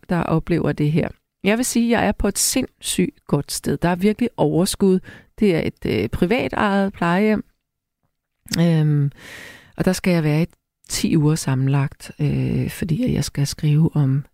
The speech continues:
demens. Men, øhm, jeg synes, det fungerer rigtig, rigtig godt. Men jeg tænker bare,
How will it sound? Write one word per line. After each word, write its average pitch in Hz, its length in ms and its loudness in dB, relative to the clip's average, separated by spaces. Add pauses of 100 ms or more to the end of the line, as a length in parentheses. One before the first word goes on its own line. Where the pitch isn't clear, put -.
(120)
demens. - 640 -2 (480)
Men, 190 500 4
øhm, 160 680 2 (920)
jeg 190 160 2
synes, - 240 -2
det 185 140 2
fungerer 160 600 -2
rigtig, 143 340 -2
rigtig 139 280 -4
godt. 220 300 -2 (720)
Men 165 140 2
jeg 160 100 2
tænker 233 280 0
bare, 185 360 0